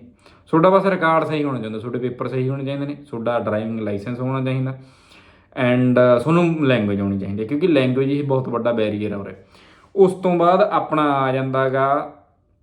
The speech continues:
ਦੂਜੇ ਨੰਬਰ 'ਤੇ, ਦੂਜੇ ਨੰਬਰ 'ਤੇ ਆ ਜਾਂਦਾ ਗਾ ਜੇ ਤੁਹਾਡੇ ਕੋਲ ਬੋਲੀ ਵੀ ਨਹੀਂ ਉਸ ਨੂੰ ਆਉਂਦੀ, ਤੁਹਾਡੇ ਕੋਲ ਪੇਪਰ ਵੀ ਨਹੀਂ ਹੈਗੇ, ਤੁਹਾਡੇ ਕੋਲ ਡਰਾਈਵਿੰਗ ਲਾਇਸੈਂਸ ਵੀ ਨਹੀਂ ਹੈਗਾ, ਫਿਰ ਤੁਹਾਡੇ ਖਾਤਰ ਇਟਲੀ ਨਹੀਂ ਹੈਗਾ ਵੀਰੇ,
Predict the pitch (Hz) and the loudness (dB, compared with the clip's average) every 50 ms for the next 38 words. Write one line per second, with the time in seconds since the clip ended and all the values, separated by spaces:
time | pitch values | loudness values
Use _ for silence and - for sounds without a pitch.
0 | _ _ _ 147 135 135 170 165 143 113 117 110 104 101 101 101 98 95 - - | _ _ _ -8 -2 2 2 2 2 0 -2 -4 -4 -4 -6 -6 -8 -10 -14 -16
1 | - - - - 127 127 147 151 139 151 151 151 147 147 147 147 143 - 156 151 | -16 -18 -14 -10 -4 -2 0 0 2 2 0 2 2 2 2 0 0 0 -2 -2
2 | 151 147 147 147 - - - _ _ _ _ _ _ _ - 139 135 135 135 135 | -2 -2 -4 -6 -10 -16 -20 _ _ _ _ _ _ _ -4 -2 0 0 0 -2
3 | 135 131 131 131 135 135 131 127 131 131 139 127 131 127 135 139 135 120 113 113 | -2 -2 0 0 0 0 -2 -2 -4 -4 -4 -4 -4 -2 -2 -2 -2 -4 -4 -6
4 | 113 113 123 123 127 139 139 135 127 127 127 123 120 117 117 117 117 - - 120 | -4 -4 -4 -4 -4 -4 -4 -6 -6 -6 -6 -8 -8 -8 -10 -10 -12 -12 -12 -10
5 | 113 113 113 123 120 117 113 - - 113 117 127 127 127 127 127 127 123 120 117 | -8 -6 -6 -4 -4 -4 -6 -6 -6 -6 -4 -4 -4 -2 -4 -4 -4 -6 -6 -6
6 | 120 117 123 123 113 107 110 104 101 107 107 107 110 107 107 101 110 110 123 127 | -6 -4 -2 -2 -2 -2 -2 -2 -2 -4 -4 -4 -4 -6 -6 -8 -10 -8 -6 -4
7 | 131 131 135 139 143 147 143 127 143 147 143 139 143 143 - 135 - - 127 - | -4 -4 -4 -4 -4 -4 -2 0 0 0 0 0 0 -2 -2 -4 -6 -8 -8 -6
8 | 120 127 123 117 107 113 120 117 107 101 104 101 104 107 107 101 | -4 -4 -2 -2 -2 -2 -4 -4 -6 -6 -6 -6 -6 -6 -8 -8